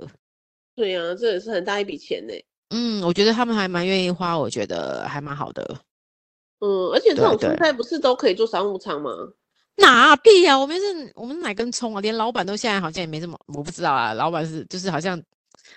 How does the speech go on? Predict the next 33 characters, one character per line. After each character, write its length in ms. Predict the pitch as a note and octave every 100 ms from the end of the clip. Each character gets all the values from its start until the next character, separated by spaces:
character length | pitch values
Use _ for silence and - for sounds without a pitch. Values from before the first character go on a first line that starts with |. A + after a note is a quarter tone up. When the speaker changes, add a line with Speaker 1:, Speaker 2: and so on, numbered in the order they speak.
| _
Speaker 2:
除 180 | - -
了 160 | F#3+ E3
总 220 | - F3+
经 120 | G3 A#3
理 80 |
可 80 | F#3+
能 100 | D#3+
可 160 | D#3 E3
以 80 | D3
吧， 100 | B2+
其 100 | -
他 160 | F#3 F#3
人 80 |
好 160 | E3 D3
像， 80 | C3+
我 60 |
看 260 | D#3+ B3 G3+ F3 A#2+
有 100 | D#3
些 160 | D#3 F#3+
leader 260 | G3 G3
也 80 | E3
都 120 | C#3+
是 100 | D#3
跟 100 | E3 D#3+
我 40 |
们 80 | C#3+
一 40 |
样 100 | C#3+
坐 160 | C#3+ D3+
经 160 | C#3 C#3
济 160 | C#3
舱。 180 | B2 G#2+ - - _ _ _ _ _
Speaker 1:
啊， 100 | G#3+